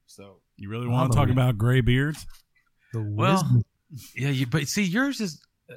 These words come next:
Speaker 1: you know, mine's starting, right?
Speaker 2: Yeah.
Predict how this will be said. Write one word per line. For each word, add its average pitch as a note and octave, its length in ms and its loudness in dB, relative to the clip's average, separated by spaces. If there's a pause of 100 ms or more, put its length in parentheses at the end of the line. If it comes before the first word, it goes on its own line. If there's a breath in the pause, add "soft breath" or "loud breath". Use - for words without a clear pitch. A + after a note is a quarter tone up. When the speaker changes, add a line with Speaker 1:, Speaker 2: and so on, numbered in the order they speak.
(100)
Speaker 1:
you D#3+ 140 -4
know, A#2+ 340 0 (580 loud breath)
mine's D#3 540 -2
starting, A#2+ 680 -2
right? A2 280 -6 (300)
Speaker 2:
Yeah. G#2 180 -2